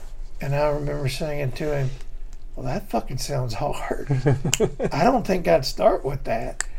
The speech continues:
Speaker 1: uh, 'cause I tried that, and, and I couldn't do any better than t-, he got further than I did. But what I said was, "Why don't you," this was a couple days later, I'm like, "Why don't you, uh,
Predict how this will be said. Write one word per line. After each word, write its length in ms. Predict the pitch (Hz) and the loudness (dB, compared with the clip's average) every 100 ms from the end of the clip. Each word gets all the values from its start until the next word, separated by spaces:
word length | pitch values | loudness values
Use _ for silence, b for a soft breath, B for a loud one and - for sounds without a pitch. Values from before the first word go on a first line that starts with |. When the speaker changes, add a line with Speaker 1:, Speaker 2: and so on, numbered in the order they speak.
| B - | B -8
Speaker 1:
uh, 140 | - - | -4 -2
'cause 180 | 165 151 | 0 4
I 120 | 254 | 4
tried 340 | - 233 240 160 | 6 8 8 6
that, 260 | 143 175 | 4 6
and, 160 | 165 156 | 4 2
and 280 | 165 160 156 | 0 2 2
I 100 | 185 | 2
couldn't 280 | - 170 156 | 4 2 2
do 140 | 165 | 2
any 180 | 156 147 | 2 2
better 300 | 139 147 147 | 2 4 2
than 160 | 135 120 | 2 0
t-, 100 | 151 | 0
he 120 | 156 214 | 2 4
got 240 | 208 139 | 4 2
further 280 | 165 151 139 | -2 -2 0
than 120 | 139 | 2
I 160 | 180 240 | 2 0
did. 420 | 135 127 - B B B B B B - | -2 -4 -4 B B B B B B -6
But 120 | - | -4
what 140 | - | -2
I 160 | 175 269 | 2 2
said 340 | - 165 151 | 2 0 0
was, 160 | 143 139 | 2 2
"Why 280 | 131 277 285 | 2 0 0
don't 320 | 262 226 214 | 0 0 -2
you," 260 | 175 175 160 | 0 0 0
this 200 | 151 214 | 0 0
was 60 | |
a 40 | 214 | 0
couple 260 | - 202 | 2 2
days 220 | 180 185 170 | 6 6 6
later, 320 | 175 170 151 | 4 4 2
I'm 160 | 147 | 0
like, 240 | 151 151 - B B B B | -2 -2 -4 B B B B
"Why 240 | - 208 311 | -2 2 2
don't 260 | 269 220 | 2 -2
you, 480 | 185 185 175 170 - - - - - | -2 0 0 0 -2 -6 -8 -8 -4
uh, 440 | - 160 143 139 | -2 0 -2 -2